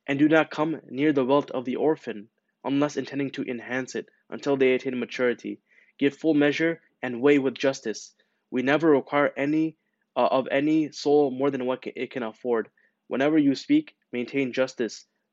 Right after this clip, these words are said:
even regarding a close relative, and f-, fulfill your covenant with Allah. This is what He has commanded you, so perhaps you will be mindful." The, the cornerstone of the deen is we do not associate anyone other than Allah in all matters of our life.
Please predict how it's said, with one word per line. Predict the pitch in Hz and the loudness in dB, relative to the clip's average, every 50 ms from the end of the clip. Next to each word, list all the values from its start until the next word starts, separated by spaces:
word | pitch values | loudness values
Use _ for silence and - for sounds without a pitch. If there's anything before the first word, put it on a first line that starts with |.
| _ _ - | _ _ -4
even | 131 143 156 165 160 143 | -2 0 2 2 2 2
regarding | 135 131 120 131 139 139 139 135 | 2 2 4 4 4 4 2 0
a | 123 | -2
close | - - 135 131 - - | -4 -4 -6 -6 -4 0
relative, | 123 127 123 117 - 113 104 95 - _ _ _ _ _ _ _ _ - | 2 2 2 2 0 -4 -8 -8 -10 _ _ _ _ _ _ _ _ -18
and | 117 | -18
f-, | - - - - - - | -18 -12 -12 -12 -12 -8
fulfill | - 139 - - 151 151 | -10 -8 -2 2 2 4
your | 147 139 131 | 4 4 2
covenant | - - 131 127 135 127 123 | 0 -2 -4 -4 -2 -4 -4
with | 123 - | -4 -4
Allah. | - 120 120 113 110 104 98 95 _ _ _ _ _ _ _ _ _ | -4 -4 -2 0 0 -2 -2 -4 _ _ _ _ _ _ _ _ _
This | 139 135 - - | -6 -6 -4 -2
is | 143 | 0
what | 131 135 127 | 2 2 0
He | - - 147 | 2 2 2
has | 143 139 139 | 2 2 0
commanded | - - 120 123 131 139 143 135 120 | -4 -8 -8 -4 -2 -2 -2 -2 -2
you, | 120 120 127 147 151 - _ _ _ _ _ _ | -2 -2 -4 -4 -6 -10 _ _ _ _ _ _
so | - - 131 | -10 -10 -10
perhaps | - 131 135 139 135 - - - | -6 0 2 2 2 2 0 0
you | 139 143 | 2 2
will | 143 | 4
be | 127 131 123 | 2 2 -2
mindful." | 113 113 113 123 123 120 - 113 101 101 - _ _ _ _ _ _ | -2 -2 -2 -2 -4 -4 -6 -8 -8 -8 -10 _ _ _ _ _ _
The, | 127 123 123 - - | -12 -12 -12 -12 -10
the | - 127 127 120 | -6 -4 -4 -4
cornerstone | - - - 147 151 147 135 - - 143 143 143 - - | -6 -6 -4 -2 0 0 -2 -2 -4 -4 -2 -4 -4 -4
of | - 123 120 | -4 -4 -2
the | 117 120 | -2 -2
deen | 113 113 127 135 139 135 127 - - | -2 -2 -2 -2 -2 -2 -4 -6 -6
is | - 123 123 117 113 | -6 -6 -6 -6 -8
we | 104 107 117 123 120 | -10 -10 -8 -8 -8
do | 117 - 123 131 135 | -4 -4 -2 -2 0
not | 131 127 131 139 135 - - | 0 2 2 2 0 0 -4
associate | 123 - - 139 131 - 139 127 - | -10 -10 -8 -8 -8 -6 -8 -10 -8
anyone | - 123 143 151 151 139 131 123 123 127 139 - _ _ _ _ _ _ _ | -6 -2 0 0 0 0 0 0 -2 -4 -8 -12 _ _ _ _ _ _ _
other | 131 131 135 | 0 0 2
than | 131 127 120 - - | 2 0 -2 -2 -4
Allah | - 123 120 120 123 127 127 120 110 - | -4 -4 -2 2 4 4 4 4 2 0
in | - 123 117 | -4 -6 0
all | - 131 135 | 2 2 2
matters | 127 127 123 123 120 113 117 | 2 2 0 0 -2 -2 -4
of | 113 - | -6 -6
our | 110 | -4
life. | 104 113 117 113 107 | -2 -2 -2 -2 -4